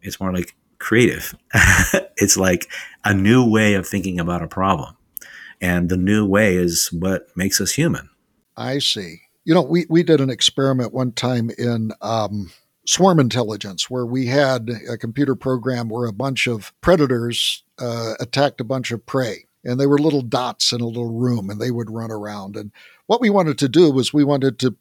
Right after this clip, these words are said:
Speaker 2: perform evolution
Speaker 1: Right.
Speaker 2: on these, uh, computer evolution, to see what strategy the prey should use to last the longest. And we ran this, and it optimized to something which was incredibly surprising. And that surprising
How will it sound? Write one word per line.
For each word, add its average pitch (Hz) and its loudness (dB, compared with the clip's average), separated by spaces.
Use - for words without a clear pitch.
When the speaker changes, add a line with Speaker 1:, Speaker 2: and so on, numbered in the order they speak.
Speaker 2:
perform 139 0
evolution 151 4
Speaker 1:
Right. 87 -6
Speaker 2:
on 113 -2
these, 95 -8
uh, 117 -6
computer 131 -2
evolution, 123 0
to 135 2
see 170 8
what 143 0
strategy 123 2
the 120 -2
prey 156 2
should 123 0
use 135 2
to 135 -4
last 127 -4
the 131 -6
longest. 135 -2
And 123 0
we 135 0
ran 180 2
this, 123 0
and 123 -10
it 127 -8
optimized 139 -4
to 131 -8
something 139 -6
which - -8
was 135 -2
incredibly 131 -6
surprising. 135 -4
And 113 -8
that 127 -6
surprising 123 -4